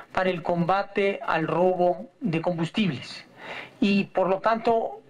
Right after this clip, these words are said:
ese convenio está reservado. No, no tengo yo más información y no podría dar más información, pero el convenio existe. Eh, sobre algunas de las, de las, eh, reflexiones que usted hizo y las preguntas pun-,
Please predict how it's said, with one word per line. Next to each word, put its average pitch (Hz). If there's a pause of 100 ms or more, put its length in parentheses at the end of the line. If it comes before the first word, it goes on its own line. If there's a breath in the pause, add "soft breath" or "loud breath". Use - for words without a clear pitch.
ese 190
convenio 208
está 190
reservado. 185
No, 175
no 170
tengo 175
yo 170
más 170 (380 loud breath)
información 160
y 214
no 196
podría 208
dar 165
más 156
información, 175 (400 loud breath)
pero 196
el 185
convenio 165
existe. - (920 loud breath)
Eh, 190 (880 loud breath)
sobre 254 (640)
algunas 302
de 254
las, 214
de 190
las, 180
eh, 175
reflexiones 185
que -
usted 202
hizo 226
y 220
las 202
preguntas 214
pun-, 196